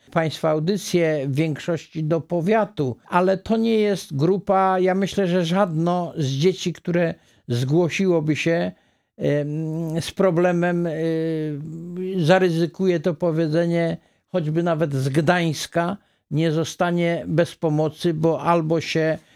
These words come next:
nasi specjaliści s-, skontaktują z,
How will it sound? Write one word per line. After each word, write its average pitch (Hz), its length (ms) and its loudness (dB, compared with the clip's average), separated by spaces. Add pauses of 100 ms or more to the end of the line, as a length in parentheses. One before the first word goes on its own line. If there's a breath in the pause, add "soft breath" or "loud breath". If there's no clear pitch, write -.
(140 soft breath)
nasi 156 300 0
specjaliści 160 760 -2
s-, - 220 -12 (200)
skontaktują 165 1160 0
z, - 180 -6